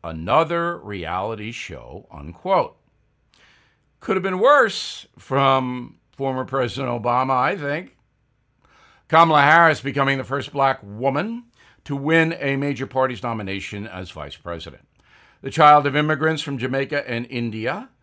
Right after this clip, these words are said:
used her speech to discuss her family background while assailing Donald Trump, saying, quote, "His leadership has caused the loss of countless lives and jobs and opportunities,"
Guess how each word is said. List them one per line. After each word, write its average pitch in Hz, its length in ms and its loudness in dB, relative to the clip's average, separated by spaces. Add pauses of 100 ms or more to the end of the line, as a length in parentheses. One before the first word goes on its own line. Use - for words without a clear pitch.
(220)
used 143 300 -4
her 139 60 -6
speech 160 680 -8
to 139 160 -6
discuss 160 520 0
her 143 140 -4
family 139 380 -4
background 196 680 0
while 160 160 2
assailing 156 480 -2
Donald 139 320 -4
Trump, 190 280 -4
saying, 135 300 -6
quote, 220 340 -6 (420)
"His - 200 -16
leadership 127 420 -8
has 131 140 -12
caused 147 500 0
the 123 80 -8
loss 156 460 -2
of 107 120 -12
countless 196 720 -2
lives 110 1080 -6
and 87 220 -10
jobs 160 720 0
and 82 180 -12
opportunities," 110 1200 -10